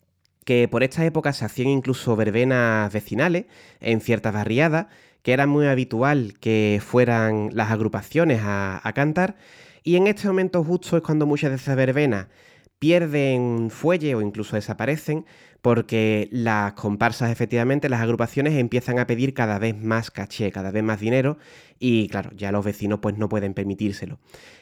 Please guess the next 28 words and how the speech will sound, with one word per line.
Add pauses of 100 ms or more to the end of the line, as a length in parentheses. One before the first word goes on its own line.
Y
claro,
eso,
pues,
siempre
está
más
asociado
a
la
comparsa, (320)
con
lo
cual,
insisto,
muy
acertada
ahí
la
reivindicación
que
ellos
hacen
como
chiricoteros
de
que
también